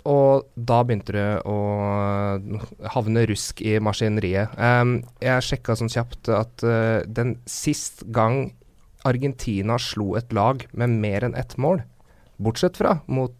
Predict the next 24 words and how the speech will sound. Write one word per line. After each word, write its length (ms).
eh, 500
Italia 680
i, 200
nå 180
i 40
mars, 320
da 100
vant 160
de 80
to 140
null. 180
Det 200
var 160
mot 240
Colombia 640
i 60
november 520
tjue 400
seksten, 380
da 100
vant 180
de 100
tre 220
null. 160